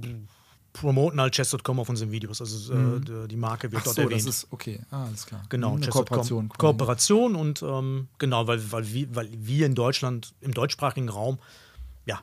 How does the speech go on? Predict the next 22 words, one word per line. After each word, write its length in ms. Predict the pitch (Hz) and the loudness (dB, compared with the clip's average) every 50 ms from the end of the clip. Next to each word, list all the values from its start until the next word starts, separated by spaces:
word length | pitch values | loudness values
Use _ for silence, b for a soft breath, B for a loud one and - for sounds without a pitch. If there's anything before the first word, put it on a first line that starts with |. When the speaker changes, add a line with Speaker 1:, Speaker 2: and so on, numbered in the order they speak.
| _ _ - | _ _ -12
Speaker 1:
der 80 | 110 | -12
größte 260 | - 107 117 113 - 110 | -8 -6 -6 -6 -4 -6
YouTube-Kanal 640 | 110 117 - 143 - - 131 127 131 131 131 131 | -6 -4 -6 -6 -4 -4 -4 -2 -2 -2 -2 -2
sind, 400 | 123 120 127 123 117 120 135 147 | -2 -2 -2 -2 0 -2 -2 -4
Speaker 2:
Mhm. 60 | - 117 | -6 -8
Speaker 1:
ähm, 200 | 113 113 117 127 | -8 -8 -8 -10
im 100 | 127 113 | -10 -10
Schachbereich, 720 | - - 131 117 - - 127 104 110 113 113 113 110 - 120 | -10 -10 -10 -12 -10 -10 -10 -8 -6 -6 -6 -6 -8 -8 -6
ist 140 | 113 - 131 | -4 -4 -4
das 80 | 110 | -4
natürlich 220 | 104 101 110 110 104 | -8 -8 -8 -8 -10
auch 60 | - | -8
für 120 | - 113 | -10 -10
die 140 | 107 110 104 | -10 -10 -8
sehr 140 | 101 107 104 | -8 -8 -10
interessant, 420 | 98 - - 113 - 113 107 117 | -10 -10 -8 -10 -8 -8 -8 -10
natürlich 280 | 117 104 - 117 104 110 | -10 -12 -12 -12 -14 -14
mit 120 | 117 117 | -14 -14
uns 160 | 110 107 - | -12 -12 -10
zu 240 | - - 127 110 - - _ _ _ | -10 -10 -10 -10 -14 -16 _ _ _
kooperieren. 540 | - - 104 98 - 123 110 113 104 95 107 _ _ _ _ _ _ _ _ _ - | -8 -8 -8 -6 -4 -4 -4 -4 -4 -6 -10 _ _ _ _ _ _ _ _ _ -4
Speaker 2:
Ähm, 640 | 127 127 127 127 127 127 127 127 127 123 123 123 | -2 -2 0 0 0 0 0 0 -2 -2 -4 -6